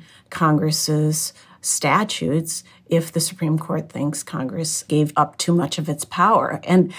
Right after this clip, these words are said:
I'll, I will say as well, one thing that we haven't talked about in this context is that it's not just a matter of saying, "Well, Congress, you should make the call." I think everybody thinks that's prob-,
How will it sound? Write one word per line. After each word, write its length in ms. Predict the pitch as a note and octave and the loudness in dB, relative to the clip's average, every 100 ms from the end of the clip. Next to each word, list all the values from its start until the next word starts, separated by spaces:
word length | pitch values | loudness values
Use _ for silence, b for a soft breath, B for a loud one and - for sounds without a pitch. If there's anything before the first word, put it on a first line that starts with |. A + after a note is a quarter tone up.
| B | B
I'll, 200 | A3 G#3+ | 4 6
I 100 | G#3+ G#3 | 6 6
will 160 | A3+ | 6
say 260 | B3+ - G#3 | 6 2 4
as 200 | F3+ - | 4 4
well, 220 | G#3 F#3 | 4 4
one 220 | E3 E3+ | 4 2
thing 220 | E3 F#3 | 2 2
that 120 | F3 E3+ | 2 0
we 120 | E3+ | -2
haven't 500 | D3+ F#3+ B3+ - - | 2 2 2 0 -2
talked 360 | - D3+ - | -2 -2 -2
about 360 | D3+ C#3+ - - | -8 -8 -8 -8
in 200 | - C4+ | -4 -2
this 180 | C#4 - | -2 -4
context 760 | - - C3+ D3+ C#3+ D3+ - - B B B - | -8 -6 -6 -4 -6 -6 -8 -10 B B B 2
is 240 | G3+ G3 | 2 4
that 320 | A3 G#3 - b b b b _ _ | 2 2 0 b b b b _ _
it's 180 | B3 - | -4 2
not 300 | B3 C4 F#4+ | 4 6 4
just 280 | - D4+ - | 0 -2 0
a 40 | |
matter 340 | A#3 G3 F3+ F3 | 2 4 4 4
of 100 | E3 | 2
saying, 340 | - F3 E3 | 0 2 4
"Well, 140 | E3+ E3+ | 2 0
Congress, 840 | - - G#3+ G3+ F#3+ F#3+ F#3 - b b _ | -4 -2 2 2 2 0 0 -4 b b _
you 160 | G3 G3+ | 0 2
should 280 | G3 G3 | 2 4
make 360 | F3 E3 E3 - | 4 4 2 -4
the 80 | D#3 | -8
call." 680 | - - - - - - - _ _ | -6 -2 0 0 -2 -6 -14 _ _
I 80 | D4+ | -6
think 200 | F4 F#4 | -4 0
everybody 340 | D#3 D3 C3+ | 2 2 0
thinks 360 | - C#3 B2+ - | 0 -2 -2 -2
that's 200 | G3 - | -4 -6
prob-, 360 | - - G3 | -10 -10 -10